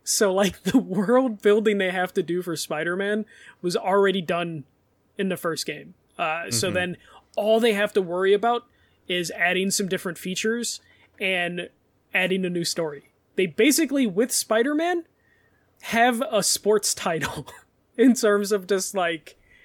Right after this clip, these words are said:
Speaker 1: they just have to add extra features to the Spider-Man world, and that's all fans would want, you know, as opposed to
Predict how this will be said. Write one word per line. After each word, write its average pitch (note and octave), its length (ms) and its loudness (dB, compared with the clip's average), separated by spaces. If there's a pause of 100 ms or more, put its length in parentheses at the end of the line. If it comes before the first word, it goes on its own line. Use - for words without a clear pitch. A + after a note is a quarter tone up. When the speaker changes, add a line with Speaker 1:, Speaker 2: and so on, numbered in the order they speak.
(240)
Speaker 1:
they F#3+ 120 0
just G#3 240 0
have A3 180 2
to F#3+ 60 -6
add G3 180 0
extra F#3 340 -4
features F#3 440 -6
to F#3+ 200 -6
the F3 80 -6
Spider-Man E3+ 640 -4
world, E3 440 -4 (240)
and E3+ 220 -6
that's E3 180 -6
all E3 280 -4
fans D#3+ 340 -10
would D3 160 -18
want, D3+ 200 -12 (320)
you D#3+ 100 -10
know, D3+ 160 -8
as E3+ 220 -4
opposed E3 460 -8
to D#3 280 -8